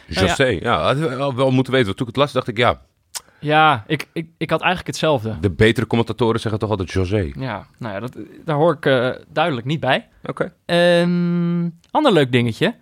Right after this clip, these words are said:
Speaker 2: Ja.
Speaker 1: Eh, kijk, we hebben natuurlijk in de zomer in een heel aantal landelijke bladen gestaan.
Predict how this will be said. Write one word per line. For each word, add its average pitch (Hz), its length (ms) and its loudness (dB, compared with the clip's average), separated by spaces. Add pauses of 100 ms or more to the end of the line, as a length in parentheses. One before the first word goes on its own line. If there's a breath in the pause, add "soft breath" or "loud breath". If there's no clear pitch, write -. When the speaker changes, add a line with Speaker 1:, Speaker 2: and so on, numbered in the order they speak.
Speaker 2:
Ja. 78 260 -4 (180)
Speaker 1:
Eh, 160 100 -4
kijk, 165 480 2
we - 80 -4
hebben 180 180 -4
natuurlijk 170 260 -6
in 160 100 -4
de 139 100 -4
zomer 156 400 2
in 135 80 -4
een 139 100 -4
heel 139 240 -4
aantal 135 600 -2
landelijke 139 480 -2
bladen 143 320 2
gestaan. 127 420 -10